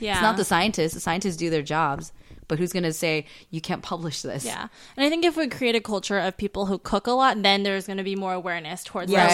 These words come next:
Speaker 1: where is this
Speaker 2: I
Speaker 1: chicken
Speaker 2: completely
Speaker 1: coming
Speaker 2: agree.
Speaker 1: from? So that's
Speaker 2: Yeah.
Speaker 1: where it boils down to, let's just get together and cook.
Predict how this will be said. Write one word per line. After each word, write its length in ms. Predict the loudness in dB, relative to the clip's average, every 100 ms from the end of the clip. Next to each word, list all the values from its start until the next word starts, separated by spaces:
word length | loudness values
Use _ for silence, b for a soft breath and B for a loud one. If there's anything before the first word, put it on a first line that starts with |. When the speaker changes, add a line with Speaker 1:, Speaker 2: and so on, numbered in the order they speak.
| 6
Speaker 1:
where 100 | 4
is 100 | 0
this 100 | 4
Speaker 2:
I 160 | 6
Speaker 1:
chicken 120 | 4 2 0
Speaker 2:
completely 280 | 2 0
Speaker 1:
coming 140 | 0 -2
Speaker 2:
agree. 60 | -2
Speaker 1:
from? 80 | -6
So 120 | 0
that's 180 | 4 4
Speaker 2:
Yeah. 20 | 4
Speaker 1:
where 160 | 4 2 -2
it 300 | -8 -10 -2
boils 360 | 0 2 0
down 280 | -2 -4 -4
to, 120 | -4
let's 380 | -4 -4 -4 -6
just 220 | -8 -6
get 160 | -8 -8
together 320 | -6 -4 -4
and 200 | -6 -8
cook. 240 | -10 -10